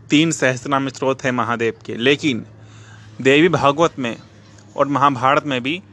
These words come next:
शिव सहस्त्र नाम हैं। तो मैं अगर इस तरह से बताऊं, तो करीब महादेव के, अब तो मैं जितने भी, मतलब, मुझे मालूम है,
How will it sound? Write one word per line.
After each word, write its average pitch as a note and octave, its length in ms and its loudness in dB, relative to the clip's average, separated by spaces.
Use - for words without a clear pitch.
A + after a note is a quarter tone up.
शिव D#3+ 200 -2
सहस्त्र D3 360 0
नाम D3 220 2
हैं। A#2+ 300 -4
तो D3+ 280 8
मैं D#3+ 200 2
अगर D3+ 200 2
इस - 300 -6
तरह F3 200 0
से E3+ 120 -6
बताऊं, D#3 360 -4
तो D#3+ 140 -8
करीब D#3+ 280 -4
महादेव D3+ 440 0
के, E3 160 0
अब D#3 160 -2
तो D#3 200 -6
मैं D3+ 200 -2
जितने D#3 280 -4
भी, E3 80 -2
मतलब, D#3 380 0
मुझे D3+ 180 2
मालूम C3+ 360 2
है, C3 320 -8